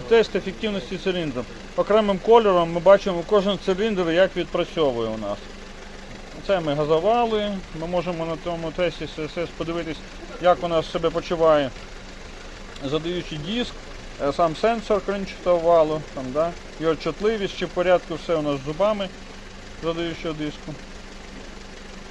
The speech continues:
Як мінялась фаза, фаза не дуже мінялась. Ну,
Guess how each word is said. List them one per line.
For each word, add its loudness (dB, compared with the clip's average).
Як -8
мінялась 0
фаза, 2
фаза 2
не -2
дуже -4
мінялась. -8
Ну, -6